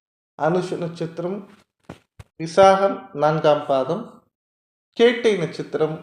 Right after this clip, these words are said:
உள்ளடக்கியது விருச்சிக ராசி அதிபதி செவ்வாய் பகவான். இந்த வீடியோக்குள்ள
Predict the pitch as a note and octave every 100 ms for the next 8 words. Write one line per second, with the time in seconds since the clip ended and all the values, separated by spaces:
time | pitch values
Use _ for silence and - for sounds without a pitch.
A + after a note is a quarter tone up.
0 | - - F3 F#3+ D#3+ C#3+ - D3 C4 C#4+
1 | _ _ _ _ _ F3+ E3+ - D#3+ C3+
2 | C3 B2+ - C#4 - D3 F3+ E3 D3 A3
3 | - - - D3 D3 D3 D3 - D3 C3
4 | C3+ C#3 C3 B2+ - _ _ _ _ _
5 | _ _ _ _ _ _ - - - G3
6 | G#3 B3 C4 B3 A3